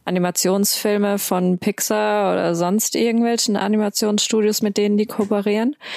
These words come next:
Dann Serien, und was ja nach,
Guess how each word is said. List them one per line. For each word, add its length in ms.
Dann 480
Serien, 1120
und 180
was 200
ja 100
nach, 300